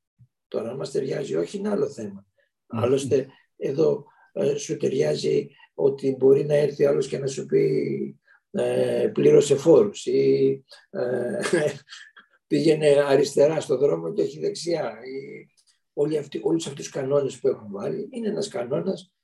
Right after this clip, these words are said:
Speaker 1: παραπάνω για μια ομάδα ανθρώπων που δεν ταιριάζει με τους δικούς μας κανόνες. Ε, έρχεται και σου λέει, "Πάρε αυτό το χαπάκι για να ζήσεις. Αν πάρεις, δεν κάνεις εμβόλιο, θα πεθάνεις".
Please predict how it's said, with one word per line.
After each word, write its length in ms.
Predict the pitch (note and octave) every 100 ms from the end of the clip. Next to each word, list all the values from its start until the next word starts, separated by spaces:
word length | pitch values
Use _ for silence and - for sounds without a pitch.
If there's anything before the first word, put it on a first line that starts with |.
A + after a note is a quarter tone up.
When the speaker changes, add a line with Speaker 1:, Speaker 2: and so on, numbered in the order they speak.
| _
Speaker 1:
παραπάνω 880 | D#3+ C3 A2+ A2 D3+ F3+ G#3 - - _
για 280 | - C#3 C3+
μια 180 | - D#2+
ομάδα 420 | - D#2+ D#2 -
ανθρώπων 560 | - - C#2+ C#2 - - _ _ _ _ _
που 160 | - -
δεν 180 | - G#2
ταιριάζει 360 | - C3 D3
με 80 | E3
τους 140 | -
δικούς 320 | C3+ - - -
μας 160 | -
κανόνες. 600 | - A2+ G#2 G2 - _ _ _ _ _ _
Ε, 320 | - B2 A#2 C3+ -
έρχεται 420 | - C3+ C3+ D3 D3
και 140 | C#3+
σου 180 | C3+ C3
λέει, 400 | D3 D3 C#3+ C#3+
"Πάρε 220 | C#3+ C#3
αυτό 160 | C3+ C#3
το 120 | C#3
χαπάκι 480 | B2+ - C#3+ D3+ -
για 140 | -
να 120 | -
ζήσεις. 460 | - - C3+ - -
Αν 120 | A#2+
πάρεις, 460 | C3 C3 B2+ - _ _ _ _ -
δεν 180 | B2
κάνεις 300 | B2 B2+ A#2
εμβόλιο, 420 | A#2 G#2+ C3 D#3 C#3
θα 140 | D3+
πεθάνεις". 640 | - E3+ D#3+ G#3+ - _